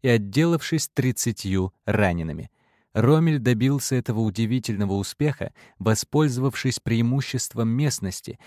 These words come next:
чтобы обойти итальянские войска с фланга, атаковать с неожиданных направлений или в тылу врага,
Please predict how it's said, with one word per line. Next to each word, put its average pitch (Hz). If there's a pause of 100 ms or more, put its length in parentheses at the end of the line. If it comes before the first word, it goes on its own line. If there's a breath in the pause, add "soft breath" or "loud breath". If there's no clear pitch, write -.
(140 loud breath)
чтобы 117
обойти 120
итальянские 101
войска 95
с -
фланга, 92 (300 soft breath)
атаковать 131
с -
неожиданных 110
направлений 120 (220 loud breath)
или 170
в -
тылу 127
врага, 113